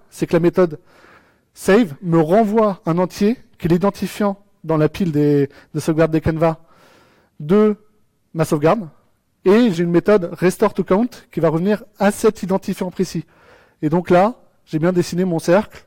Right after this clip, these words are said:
qu'on ne voit toujours pas, euh, là où je voulais qu'il soit, donc à, à cinquante cinquante et pas à cent cinquante.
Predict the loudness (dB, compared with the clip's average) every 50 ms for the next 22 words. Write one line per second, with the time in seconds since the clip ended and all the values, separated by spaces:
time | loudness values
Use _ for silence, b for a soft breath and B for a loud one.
0 | _ _ _ -14 -8 -6 -6 -6 -4 -6 -6 -2 0 0 0 0 B B B B
1 | B B B B B B B B B B _ _ _ _ _ _ -4 0 0 2
2 | 2 2 0 -2 -2 -6 -10 -12 -14 -16 -12 -4 -2 2 2 2 2 2 0 0
3 | 0 0 0 -2 -6 -4 0 0 0 2 0 -2 -4 -4 -2 -2 -2 -2 -2 -4
4 | -4 -8 -10 _ -8 -8 -6 -6 -6 -6 -6 -6 -6 -8 -8 -8 -12 -18 _ -20
5 | -14 _ -10 -4 0 0 0 0 0 -2 -6 -10 -10 -10 -12 -12 -14 -16 _